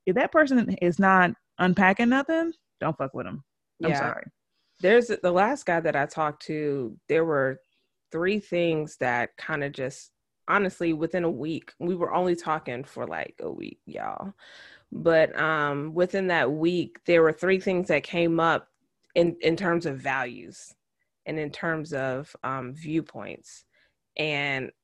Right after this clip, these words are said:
Speaker 2: I was like, "Oh, no."
Speaker 1: Right.
Speaker 2: Just simply off of the things that, like, I was listening. It was, it was beyond the, "Oh, we have great conversations and,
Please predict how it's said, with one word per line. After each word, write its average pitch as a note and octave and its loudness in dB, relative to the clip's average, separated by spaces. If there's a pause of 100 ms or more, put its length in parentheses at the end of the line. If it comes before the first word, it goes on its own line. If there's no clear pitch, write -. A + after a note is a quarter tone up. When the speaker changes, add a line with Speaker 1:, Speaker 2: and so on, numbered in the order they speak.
Speaker 2:
I D#3+ 4
was D3+ 0
like, B2 -4 (400)
"Oh, C#3+ 0
no." C3+ -8 (340)
Speaker 1:
Right. D#4+ -2
Speaker 2:
Just - -8
simply G3 2
off E3 0
of E3+ 2
the D3 2
things D#3+ -4
that, B2 -4 (280)
like, C#3 0
I F#3 8
was F3 4
listening. F3 0 (340)
It F#3 4
was, G3 6 (140)
it F#3+ 4
was F#3+ 2 (120)
beyond F#3+ 2
the, D3+ 4
"Oh, F#3 2
we F#3 -2
have E3 -8
great D#3+ -6
conversations E3 -6
and, C3 -8